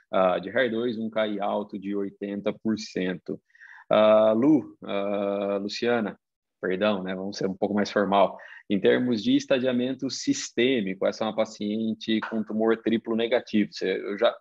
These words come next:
já coloquei aí que foi feito um pet scan pra ela. Você teria feito também, não teria feito, é um T dois com dois ponto dois centímetros, aparentemente axila negativa clinicamente falando, e na ressonância nenhum sinal que chamou muita atenção, seja pra linfonodo de axila ou seja pra mamária interna. Então,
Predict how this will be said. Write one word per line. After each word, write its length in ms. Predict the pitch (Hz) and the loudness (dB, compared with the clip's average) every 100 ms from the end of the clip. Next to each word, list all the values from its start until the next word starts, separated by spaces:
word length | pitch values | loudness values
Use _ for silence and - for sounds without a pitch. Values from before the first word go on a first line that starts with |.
| - | -4
já 80 | 113 | -2
coloquei 340 | 117 110 113 | -2 2 4
aí 160 | 107 110 | 4 2
que 280 | 120 110 - | 0 -2 0
foi 100 | 120 | -2
feito 280 | 110 117 117 | -2 -4 -4
um 40 | |
pet 240 | 104 113 107 | -4 -4 -4
scan 180 | - 104 | -4 -6
pra 240 | - 101 | 0 0
ela. 160 | 90 85 - _ _ | 0 -2 -10 _ _
Você 100 | - | -12
teria 220 | - 139 | -2 -2
feito 260 | - 127 - | 0 -2 -2
também, 400 | 95 92 131 127 | -4 -2 -2 -2
não 80 | 110 | -4
teria 240 | 101 92 | -4 -4
feito, 360 | - 123 127 117 | -2 -2 -2 -4
é 20 | |
um 80 | 104 | -6
T 160 | 104 | -6
dois 320 | 92 110 127 - | -4 0 -2 -2
com 140 | 107 | -2
dois 180 | 107 107 | -2 -2
ponto 240 | 107 104 | -6 -6
dois 240 | 95 98 - | -4 -4 -4
centímetros, 720 | 95 95 131 127 120 110 107 | -8 -2 0 2 0 0 0
aparentemente 500 | 110 107 104 110 104 | 2 0 0 -4 -4
axila 260 | - 117 | -2 -2
negativa 460 | 107 107 104 107 104 | 0 0 -2 -2 -4
clinicamente 580 | - 107 101 101 101 - | -4 -6 -4 -6 -8 0
falando, 340 | 139 135 135 | 2 2 0
e 40 | |
na 60 | 135 | 0
ressonância 440 | 123 123 113 113 | -2 -2 -4 -4
nenhum 160 | 117 113 | -6 -6
sinal 320 | - 110 110 - - - | -4 -2 -2 -2 -14 -14
que 60 | - | -2
chamou 200 | 110 107 | 2 2
muita 180 | 107 107 | 2 0
atenção, 380 | 110 104 104 | 0 -2 -4
seja 220 | 92 90 95 | -6 -4 -2
pra 140 | 98 | 0
linfonodo 440 | 95 95 101 95 | -2 -2 -4 -4
de 220 | 95 98 - - | -2 -4 -6 0
axila 500 | 92 95 - 147 143 | 0 0 0 2 2
ou 80 | 135 | 2
seja 240 | 127 113 | 0 -2
pra 140 | - 107 | 2 2
mamária 300 | 104 107 110 | 2 0 -2
interna. 380 | 104 92 80 | -2 -2 -4
Então, 320 | 85 98 101 | -4 -2 -2